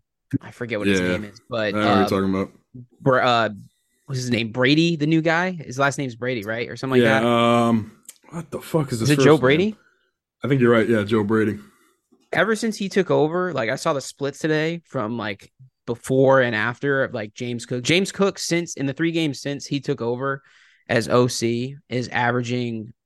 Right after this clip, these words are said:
Speaker 1: uh, I think, twenty-one point one fantasy points, is averaging, like, twenty-one touches. And then before Joe Brady, he was averaging, like, eleven fantasy points. Um, and he was averaging, I think, like, like, twelve or fourteen touches. So he's getting a lot more work,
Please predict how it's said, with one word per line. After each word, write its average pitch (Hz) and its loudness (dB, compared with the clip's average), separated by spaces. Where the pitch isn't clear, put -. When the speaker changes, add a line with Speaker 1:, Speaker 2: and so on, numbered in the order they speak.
Speaker 1:
uh, 110 -8
I 101 -6
think, 131 -6
twenty-one 143 2
point 135 -4
one 123 -4
fantasy 127 -6
points, 131 -4
is 107 -10
averaging, 127 -4
like, 107 -8
twenty-one 127 -4
touches. 123 -6
And 117 -8
then 113 -6
before 123 -2
Joe 135 2
Brady, 143 -2
he 135 -4
was 127 -2
averaging, 127 2
like, 110 0
eleven 127 0
fantasy 135 0
points. 127 -6
Um, 104 2
and 120 -4
he 127 0
was 120 -4
averaging, 120 0
I 113 -8
think, 113 -6
like, 92 -8
like, 117 -8
twelve 131 4
or 120 2
fourteen 135 0
touches. 165 0
So 143 2
he's 170 0
getting 247 -2
a 131 -4
lot 123 -4
more 127 -6
work, 117 -8